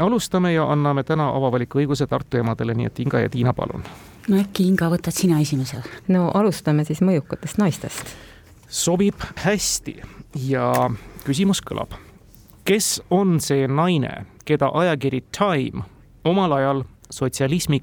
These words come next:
Speaker 1: kauneimaks näoks tituleeris? Veel ühes lääne ajakirjas on ta muljetavaldavalt silma paistnud. Tõsi küll, juba sotsialismi kokkuvarisemise järel osales ta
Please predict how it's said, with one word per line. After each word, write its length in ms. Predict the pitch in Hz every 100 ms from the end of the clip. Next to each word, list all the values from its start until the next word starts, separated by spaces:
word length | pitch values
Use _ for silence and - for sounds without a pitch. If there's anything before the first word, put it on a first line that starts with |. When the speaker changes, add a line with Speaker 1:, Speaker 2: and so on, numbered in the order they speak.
| -
Speaker 1:
kauneimaks 920 | 165 190 175 127 127 127 135 143 -
näoks 420 | 190 170 113 - -
tituleeris? 720 | - 135 131 123 - - - - - - - - - - - - - - 156
Veel 240 | 240 233
ühes 220 | 190 160
lääne 240 | 165 170 147
ajakirjas 540 | 151 139 120 117 104
on 140 | 143 139
ta 40 |
muljetavaldavalt 1000 | 143 208 185 - 147 139 123 123 117 - -
silma 320 | - 160 120 110
paistnud. 520 | 120 - - - - -
Tõsi 220 | 147 202
küll, 240 | 139 139 135 120
juba 180 | 127 120
sotsialismi 480 | 127 - 135 139 127
kokkuvarisemise 800 | 131 - 117 120 113 127 123 165
järel 240 | 202 175 135 117
osales 400 | 127 117 120 -
ta 160 | 131